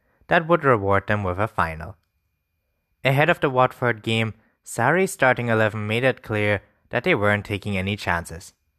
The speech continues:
A strong lineup that involved Hazard up top and resisted fielding a weaker eleven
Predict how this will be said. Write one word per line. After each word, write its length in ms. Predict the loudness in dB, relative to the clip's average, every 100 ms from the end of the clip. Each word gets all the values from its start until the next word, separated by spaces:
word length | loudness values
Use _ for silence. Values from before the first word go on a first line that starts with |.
| _ _ _ _ _
A 60 | -8
strong 340 | 0 2 4
lineup 480 | 4 2 2 0 0
that 120 | -2
involved 360 | -2 0 -2 -2
Hazard 420 | -4 -2 -2 -2
up 220 | -2 -4
top 400 | 0 2 2 -6 _ _ _
and 180 | -6 -2
resisted 500 | -2 0 -4 -6 -10
fielding 420 | -2 0 0 0
a 60 | -2
weaker 340 | -4 -4 -2
eleven 400 | 2 0 0 -6